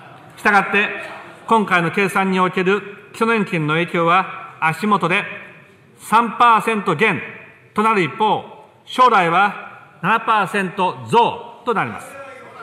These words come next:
御党の主張にそぐわない結果が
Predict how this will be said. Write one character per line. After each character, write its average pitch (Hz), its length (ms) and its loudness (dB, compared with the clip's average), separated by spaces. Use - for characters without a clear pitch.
御 240 220 4
党 196 180 4
の 220 220 2
主 - 160 -14
張 233 220 6
に 240 160 0
そ 233 140 4
ぐ 240 140 -2
わ 302 180 4
な 277 140 2
い 120 100 -4
結 202 200 -4
果 202 80 0
が 208 240 0